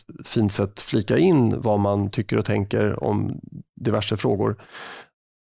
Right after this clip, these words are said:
Och, eh, om man då inte vill gå in för mycket i polemik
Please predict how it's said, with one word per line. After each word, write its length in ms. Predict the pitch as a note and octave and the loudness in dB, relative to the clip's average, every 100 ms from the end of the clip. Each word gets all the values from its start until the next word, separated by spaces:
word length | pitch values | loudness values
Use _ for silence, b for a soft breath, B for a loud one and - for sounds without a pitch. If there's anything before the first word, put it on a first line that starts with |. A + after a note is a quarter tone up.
| - B2 | -4 -2
Och, 340 | A2+ - - | -2 -2 0
eh, 180 | A#2 G#2+ - - | 2 2 0 -6
om 340 | - - C3 | -4 0 4
man 320 | B2 A#2+ A#2 | 4 4 4
då 360 | A#2 A#2 A#2 A2 | 2 2 2 2
inte 340 | - A#2+ - | 2 2 2
vill 180 | A2+ A2+ | 2 2
gå 100 | B2+ | 2
in 240 | D#3 A3+ F3 | 4 4 2
för 180 | - | 2
mycket 320 | A#2 G#2 - G#2+ | 2 2 0 2
i 160 | G#2 G2+ | 4 2
polemik 680 | - A2 C#3 G3+ - - | 2 2 4 2 -2 -14